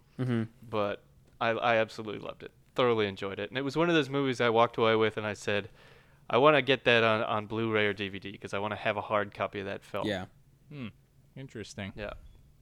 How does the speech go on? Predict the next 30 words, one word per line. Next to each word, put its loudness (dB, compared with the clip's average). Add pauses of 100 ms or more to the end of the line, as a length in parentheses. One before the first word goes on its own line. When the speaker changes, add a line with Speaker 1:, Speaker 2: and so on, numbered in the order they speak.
(560)
Speaker 3:
I -8
never 2
Speaker 2:
Yeah, -2
Speaker 3:
even, -8
I -6
Speaker 2:
really 2
Speaker 3:
never 0
even -6
thought 0
of -2
that. -2 (1300)
Speaker 2:
It 2
was 6
just -2
a 4
weird 2
thing 0
that 0
occurred -2
to -12
me. -4 (340)
Speaker 1:
That's -8
real. -2
Speaker 2:
And, -6
Speaker 1:
That's -2
real. -2
Speaker 2:
uh, -10
it -8
doesn't -2
always, -4